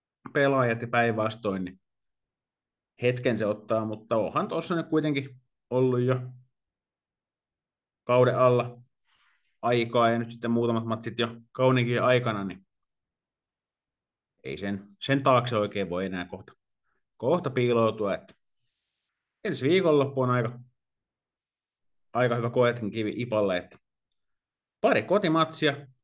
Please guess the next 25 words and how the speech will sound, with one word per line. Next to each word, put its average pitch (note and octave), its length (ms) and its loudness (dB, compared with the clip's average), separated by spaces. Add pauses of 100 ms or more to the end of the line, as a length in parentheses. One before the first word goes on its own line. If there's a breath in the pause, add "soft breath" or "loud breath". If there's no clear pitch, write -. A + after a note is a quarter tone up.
(140)
niin C3 160 -4
siinä B2 260 -2
olisi G#2+ 160 -6
sitten - 380 -12 (220)
Kalpa D3 360 4
ja C3+ 100 4
H C3+ 40 0
P C3+ 260 2 (200)
K G#2+ 300 -4 (1300)
vastassa, A#2+ 520 0
ja G2 140 -2 (420)
näistä, A#2 320 -4 (760)
näistä A2+ 260 -4
peleistä B2 400 0
olisi B2 140 0
sitten B2+ 220 -10
korkea B2+ 360 2
aika G#2 160 0
ottaa G#2 280 -2
kyllä A2+ 280 -2 (1600)
kauden E3 420 4
avausvoitto. C#3 1200 2 (1000)
Se - 280 -16 (560)
jääköön C#3+ 560 -2
nähtäväksi. D#3 680 -6